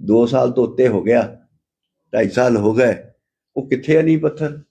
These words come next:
ਉਹ ਕਿਹੜੀ ਜਗ੍ਹਾ ਨੀਂਹ, ਉਹ ਇੱਟ ਕਿੱਥੇ ਲੱਗੀ ਹੈ? ਉਹ ਜਿਹੜਾ ਮਹਿਲਾਵਾਂ ਦੇ ਨਾਲ ਹਜ਼ਾਰ ਦੀ ਜਗ੍ਹਾ ਉਹਨੇ ਕਿਹਾ ਮੈਂ ਗਿਆਰਾਂ ਸੌ ਦਿਆਂਗੀ।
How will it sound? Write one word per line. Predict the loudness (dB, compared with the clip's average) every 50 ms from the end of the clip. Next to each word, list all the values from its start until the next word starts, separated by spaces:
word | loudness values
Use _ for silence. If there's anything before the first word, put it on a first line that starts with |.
| _ _ _ _ _ _ _
ਉਹ | -12 -4 -2
ਕਿਹੜੀ | 0 2 2 4
ਜਗ੍ਹਾ | 4 4 4 4
ਨੀਂਹ, | 4 4 4 4 2 2 2
ਉਹ | 2 4 4
ਇੱਟ | 2 2 0 -2
ਕਿੱਥੇ | -2 -2 -2 -2 -2 -4 -4
ਲੱਗੀ | -4 -4 -6 -6 -4 -4 -4
ਹੈ? | -4 -6 -10 -18 -18
ਉਹ | -20 -20 -16 -6 -2 2
ਜਿਹੜਾ | 2 4 2
ਮਹਿਲਾਵਾਂ | 4 2 2 2 2 2 0 0 2 0 0 0
ਦੇ | 0 -2
ਨਾਲ | 0 0 0 0 0 -2
ਹਜ਼ਾਰ | -2 -2 0 2 4 4 4 4 2
ਦੀ | 0 -2
ਜਗ੍ਹਾ | -2 0 0 0
ਉਹਨੇ | 0 -2 -2
ਕਿਹਾ | -2 -2
ਮੈਂ | -2 -2 -6
ਗਿਆਰਾਂ | -8 -4 -2 0 0 2 0 -2 0
ਸੌ | 0 0 0
ਦਿਆਂਗੀ। | 2 0 0 0 0 -2 -4 -6 -10